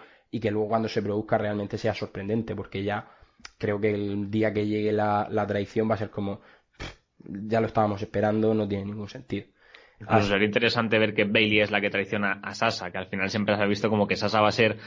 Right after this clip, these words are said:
Speaker 2: la que va a llevar a cabo esa traición, pero oye, ver a Bayley a lo mejor ahora con este personaje heel, pues también incluso la refuerza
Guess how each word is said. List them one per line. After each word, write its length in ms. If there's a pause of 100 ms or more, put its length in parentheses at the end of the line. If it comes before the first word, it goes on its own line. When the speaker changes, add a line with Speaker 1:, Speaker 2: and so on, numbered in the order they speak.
(340)
Speaker 2:
la 160
que 80
va 80
a 40
llevar 200
a 40
cabo 180
esa 140
traición, 440
pero 140
oye, 120
ver 140
a 60
Bayley 220
a 40
lo 100
mejor 360
ahora 160
con 100
este 160
personaje 400 (100)
heel, 220
pues 140
también 180
incluso 240
la 80
refuerza 540